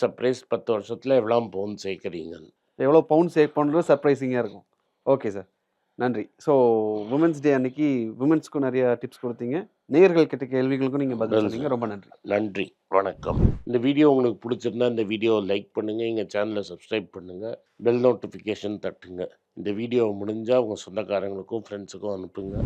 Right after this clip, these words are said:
Speaker 1: நாங்க வந்து ஹிந்தியில ஒரு சேனல் பைசா போல் தயாயின்னு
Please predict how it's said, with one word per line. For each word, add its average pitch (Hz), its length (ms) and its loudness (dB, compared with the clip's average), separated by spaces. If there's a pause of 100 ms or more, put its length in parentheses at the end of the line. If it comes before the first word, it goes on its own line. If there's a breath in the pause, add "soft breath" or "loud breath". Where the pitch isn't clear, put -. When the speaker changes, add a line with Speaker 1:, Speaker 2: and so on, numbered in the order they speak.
(180)
Speaker 1:
நாங்க 117 320 4
வந்து 123 300 2 (720)
ஹிந்தியில 135 440 6
ஒரு 104 160 -2
சேனல் 110 360 -4
பைசா 107 360 -2
போல் 98 360 -4
தயாயின்னு 87 600 -4